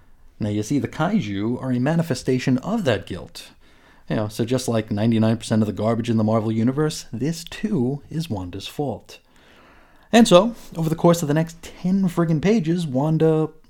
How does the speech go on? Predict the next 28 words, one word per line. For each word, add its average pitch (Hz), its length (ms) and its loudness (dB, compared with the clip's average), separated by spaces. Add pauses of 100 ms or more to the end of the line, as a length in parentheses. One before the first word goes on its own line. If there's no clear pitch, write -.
(120)
lets 131 220 -2
go. 98 580 -4 (580)
Um, 113 440 -4
we 120 100 -2
shift 165 300 0
to 156 80 -2
young 135 340 2
Wanda, 117 360 0
who 131 100 -2
is 117 120 -2
still 127 220 0
with 127 220 -2
Wiccan 127 240 0
and 131 120 -4
Speed, 95 420 -8 (560)
who 156 100 4
have 147 100 0
already 175 320 0
seemed 143 260 0
to 127 60 -2
figure 117 380 0
out 117 160 -4
that - 80 -16
the - 60 -14
kaiju 107 580 -4
are 101 160 -12
her 98 160 -8
fault. - 800 -4